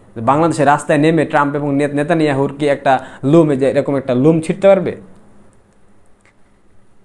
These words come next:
মার্কিন যুক্তরাষ্ট্র পৃথিবীর স্বঘোষিত কিংবা ঘোষিত কিংবা অঘোষিত, যাই বলেন না কেন, সম্রাট।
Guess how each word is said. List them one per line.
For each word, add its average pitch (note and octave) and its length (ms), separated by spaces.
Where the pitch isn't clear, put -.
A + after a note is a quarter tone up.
মার্কিন C#3+ 340
যুক্তরাষ্ট্র G3 480
পৃথিবীর F#3+ 460
স্বঘোষিত F#3 680
কিংবা E3 420
ঘোষিত F#3 480
কিংবা E3 360
অঘোষিত, D#3 640
যাই C#3 200
বলেন F3 220
না C#3+ 120
কেন, A#2 180
সম্রাট। D#3 760